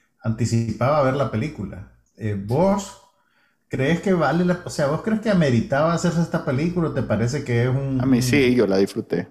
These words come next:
Speaker 2: yo la disfruté.
Speaker 1: Es
Speaker 2: A mí me
Speaker 1: innecesario.
Speaker 2: pareció... No, no, yo la disfruté. John Magaro es el que hace, este,
Speaker 1: Ah, ok,
Speaker 2: el
Speaker 1: ok.
Speaker 2: papel de
Speaker 1: Mira, John
Speaker 2: Silvio.
Speaker 1: Magaro,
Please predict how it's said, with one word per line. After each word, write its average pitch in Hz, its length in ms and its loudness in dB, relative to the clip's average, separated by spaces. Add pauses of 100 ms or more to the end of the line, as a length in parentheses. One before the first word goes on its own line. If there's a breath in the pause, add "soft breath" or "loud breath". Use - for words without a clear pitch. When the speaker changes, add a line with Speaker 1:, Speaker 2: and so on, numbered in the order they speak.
(120)
Speaker 2:
yo - 80 -6
la 95 100 -8
disfruté. 135 360 -6
Speaker 1:
Es 135 40 2
Speaker 2:
A 139 60 2
mí 147 80 0
me - 60 2
Speaker 1:
innecesario. 113 360 2
Speaker 2:
pareció... 117 240 0 (240)
No, 147 240 4
no, 120 180 6
yo 107 140 4
la 101 80 4
disfruté. - 380 -2 (400 loud breath)
John 143 180 4
Magaro 135 500 4
es 120 80 2
el 110 140 0
que 113 100 0
hace, 92 720 0
este, - 720 -14
Speaker 1:
Ah, 233 260 -4
ok, 226 100 -6
Speaker 2:
el 214 180 2
Speaker 1:
ok. 185 60 -2
Speaker 2:
papel 139 160 0
de 110 80 4
Speaker 1:
Mira, 123 140 4
John 117 80 2
Speaker 2:
Silvio. 113 180 2
Speaker 1:
Magaro, 180 600 0